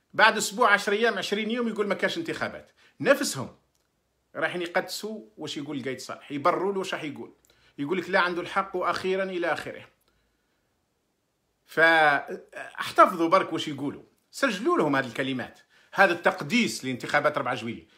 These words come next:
نحن مع الانتخابات لو كانت انتخابات حقيقية،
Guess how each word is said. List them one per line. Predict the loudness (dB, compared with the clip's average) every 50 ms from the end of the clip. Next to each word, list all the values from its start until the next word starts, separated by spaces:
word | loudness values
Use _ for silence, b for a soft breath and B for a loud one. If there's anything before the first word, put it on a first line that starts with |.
| b b _
نحن | -2 -2 -2 -2 -4 -4
مع | -4 -2
الانتخابات | -4 -4 -6 -8 -10 -10 -8 -6 -6 -6 -6 -8 -8 -12
لو | -14 -12
كانت | -10 -10 -10 -10 -12
انتخابات | -12 -12 -12 -10 -10 -12 -12
حقيقية، | -14 -16 -16 -16 -16 -16 -16 -16 -18 -20